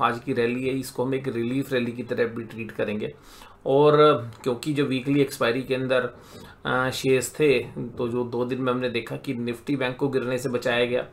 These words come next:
निफ्टी को गिरने से बचाया गया। तो कल जैसे बाज़ारों में, अ, काफ़ी अच्छी selling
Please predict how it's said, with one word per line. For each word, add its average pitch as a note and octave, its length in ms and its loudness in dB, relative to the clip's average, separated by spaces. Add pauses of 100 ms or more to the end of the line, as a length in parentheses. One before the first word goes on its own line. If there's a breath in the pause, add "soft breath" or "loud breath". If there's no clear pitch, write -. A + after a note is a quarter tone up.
(560 loud breath)
निफ्टी C3+ 340 2
को F3 140 6
गिरने D3 220 4
से C#3 100 -2
बचाया C3 320 2
गया। B2 140 0
तो C3+ 100 -4
कल C3+ 240 0
जैसे B2+ 500 2 (100)
बाज़ारों A2+ 720 -2
में, B2 380 -2 (560 loud breath)
अ, A#2+ 120 0
काफ़ी A#2 300 0
अच्छी D3 160 -4
selling C3+ 320 0